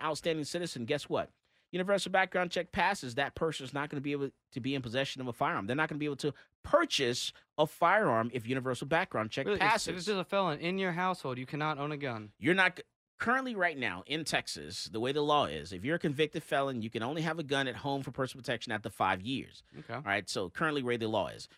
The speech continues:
Speaker 1: So after five years, you can get a gun as a private sale or as a gift. You cannot walk to the gun store and buy it.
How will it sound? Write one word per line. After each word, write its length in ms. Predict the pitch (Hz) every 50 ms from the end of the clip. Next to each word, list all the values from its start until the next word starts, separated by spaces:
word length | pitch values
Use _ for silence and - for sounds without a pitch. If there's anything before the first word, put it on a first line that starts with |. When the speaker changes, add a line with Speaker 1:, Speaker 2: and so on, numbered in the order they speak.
| _ _
Speaker 1:
So 220 | - - 110 95
after 220 | 95 123 143 - 147
five 280 | - 175 165 170 170
years, 320 | 165 170 180 175 175 151 -
you 60 | 117
can 100 | 117 110
get 80 | 127
a 60 | 131 113
gun 180 | 120 131 127
as 80 | 113 95
a 60 | 101
private 320 | - - 135 127 135 143
sale 280 | - - 165 156 151 143
or 80 | 107 107
as 120 | 101 98
a 40 | 92
gift. 420 | 82 80 - 143 143 - - - _
You 80 | 98 95
cannot 300 | - 147 147 135 110 113
walk 220 | 131 139 139 -
to 100 | - 104
the 40 | 98
gun 200 | 90 123 131 127
store 180 | - - 95
and 180 | 90 90 87 82
buy 200 | 117 120 110 85
it. 200 | - - - -